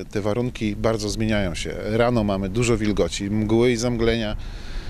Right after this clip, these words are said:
e, a w dzień może być zupełnie, zupełnie wręcz letnia pogoda, tak jak w ostatnich, e, dniach. E, najgorszym wrogiem, e, w, w takim okresie właśnie, e, jesiennym jest wilgoć. Wilgoć panująca w samochodzie,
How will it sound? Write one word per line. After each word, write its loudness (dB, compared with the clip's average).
e, 2
a 2
w 2
dzień 2
może 2
być -4
zupełnie, 2
zupełnie 0
wręcz -2
letnia 2
pogoda, 0
tak -10
jak -4
w -4
ostatnich, -4
e, -2
dniach. -4
E, 0
najgorszym 4
wrogiem, 4
e, 0
w, -8
w -10
takim -2
okresie -2
właśnie, -2
e, -2
jesiennym 0
jest 0
wilgoć. -2
Wilgoć 2
panująca 0
w -2
samochodzie, 0